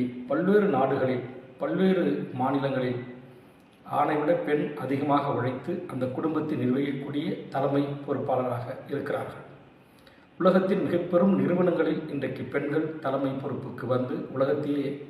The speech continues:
வியந்து பார்க்கக்கூடிய ஆற்றல் மிக்க தலைமைகளாக வளர்ந்து கொண்டிருக்கிறார்கள். உலகத்தின் பல நாடுகளில்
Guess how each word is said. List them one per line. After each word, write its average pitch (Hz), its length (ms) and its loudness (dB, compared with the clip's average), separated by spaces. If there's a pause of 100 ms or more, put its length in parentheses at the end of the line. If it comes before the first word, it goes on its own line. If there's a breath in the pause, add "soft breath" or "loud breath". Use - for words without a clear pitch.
வியந்து 151 300 -2 (100)
பார்க்கக்கூடிய 123 640 -2 (100)
ஆற்றல் 143 480 -2
மிக்க - 300 -8
தலைமைகளாக 123 580 -2 (200)
வளர்ந்து 135 280 0
கொண்டிருக்கிறார்கள். - 640 -8 (1160 loud breath)
உலகத்தின் 139 520 4
பல 135 100 4 (140)
நாடுகளில் 156 500 4